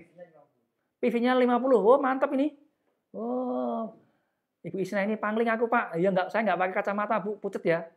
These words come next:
wajah saya ya. Saya lupa di mobil <laughs> ada kacamatanya, tapi saya lupa nggak bawa.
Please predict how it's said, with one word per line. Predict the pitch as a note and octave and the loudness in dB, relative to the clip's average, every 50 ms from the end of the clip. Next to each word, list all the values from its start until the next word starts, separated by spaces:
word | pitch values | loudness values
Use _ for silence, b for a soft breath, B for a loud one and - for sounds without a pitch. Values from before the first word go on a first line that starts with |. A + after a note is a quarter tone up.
| _ | _
wajah | _ D#3+ D#3 E3+ D3 | _ -8 -6 -6 -2
saya | - F3 F3 | 0 0 2
ya. | E3 C#3 C#3 - b b b b b b | 2 0 -4 -6 b b b b b b
Saya | _ A#3 A#3+ | _ 2 6
lupa | B3 B3 A#3+ B3+ A#3+ A3 G3+ | 8 8 8 6 4 4 2
di | G3 | 4
mobil | G3+ G3+ G3+ A3 G#3+ G3+ | 2 4 6 6 4 4
<laughs> | G#3 | 4
ada | G3 G#3+ G3+ | 0 2 0
kacamatanya, | G#3+ G#3 A3 G3+ G3+ F#3+ F#3+ G3+ G3+ G#3 G3+ | 2 0 0 -2 -2 -2 -2 -2 -2 -2 -2
tapi | A3 G3+ G#3+ | -2 -2 -2
saya | G3+ - A3+ G#3+ G#3 | -2 0 -2 0 0
lupa | G#3 G3+ - G#3 G3 | -2 -4 -4 -6 -4
nggak | F#3 D#3+ - - - | -4 -6 -8 -8 -12
bawa. | - C#3 C#3+ C#3+ | -12 -12 -12 -14